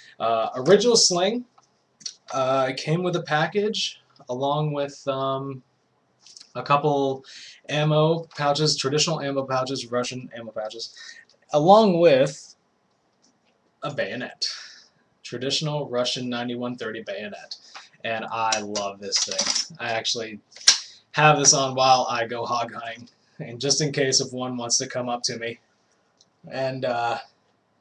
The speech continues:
oppose a threat to me, I can just go ahead and stab the sucker and then shoot it. But I don't think I'm gonna do that, 'cause, uh, I'm a little bit more humane than that. But anyway,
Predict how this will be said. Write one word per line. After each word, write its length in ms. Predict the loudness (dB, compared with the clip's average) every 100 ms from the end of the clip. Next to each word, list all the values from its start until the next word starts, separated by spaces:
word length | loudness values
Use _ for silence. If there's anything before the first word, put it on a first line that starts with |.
| _ _ _ _ _ _ _ _ -12
oppose 320 | -4 -4 -4
a 60 |
threat 340 | -6 -4 -4 -2
to 80 | -6
me, 160 | -2
I 80 | -2
can 120 | -4
just 380 | -4 -4 -6 -6
go 100 | -4
ahead 240 | -2 -2 0
and 120 | 0
stab 360 | 2 2 0
the 80 | 4
sucker 400 | 4 4 0 -4
and 160 | -4 -4
then 160 | -4
shoot 260 | -2 -2 -2
it. 160 | -6 -14 _ -20 _ _ _ _ -20 -20 _ _ -10
But 280 | -2 0 0
I 160 | -2 -4
don't 220 | -6 -10
think 160 | -12 -12
I'm 80 |
gonna 160 | -12 -12
do 140 | -10
that, 240 | -8 -8 -10
'cause, 400 | -10 0 0 0
uh, 280 | -4 -6 -8 -10 -12 -20 _ _ -12 -12 -12 -12
I'm 220 | -12 -12 -10
a 20 |
little 140 | -10
bit 100 | -10
more 140 | -12 -14
humane 440 | -14 -16 -16 -16
than 140 | -16 -16
that. 240 | -16 -16 _ -8
But 280 | 0 2 2
anyway, 440 | 2 4 4 0